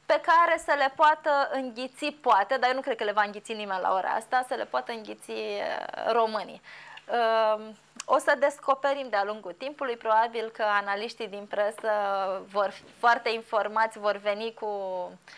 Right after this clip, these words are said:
tot felul de variante, poate unele adevărate, dar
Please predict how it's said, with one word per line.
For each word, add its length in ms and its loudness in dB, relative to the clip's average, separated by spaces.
tot 200 0
felul 420 -2
de 480 -2
variante, 680 2
poate 220 0
unele 320 -2
adevărate, 920 0
dar 460 2